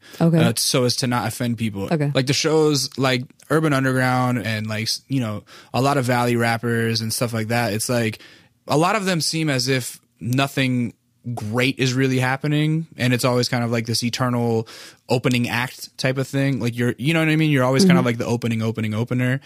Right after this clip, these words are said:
Speaker 1: Right.
Speaker 2: Um, there's a certain, like, aesthetic of rappers in the Valley and maybe, like, some stereotypes about them.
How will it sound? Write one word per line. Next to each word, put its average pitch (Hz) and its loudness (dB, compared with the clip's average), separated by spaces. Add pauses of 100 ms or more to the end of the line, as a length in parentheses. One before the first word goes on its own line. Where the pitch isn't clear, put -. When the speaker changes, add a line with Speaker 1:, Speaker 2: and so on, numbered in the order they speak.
Speaker 1:
Right. 175 0
Speaker 2:
Um, 117 0 (440)
there's 135 2
a 127 0
certain, 151 -2
like, 123 -2
aesthetic 123 -2 (340)
of 113 0
rappers 117 0
in 113 0
the 110 -2
Valley 110 -2 (260)
and 113 -2
maybe, 117 2
like, 107 -2
some 110 -4
stereotypes 113 0
about 104 -4
them. 110 -2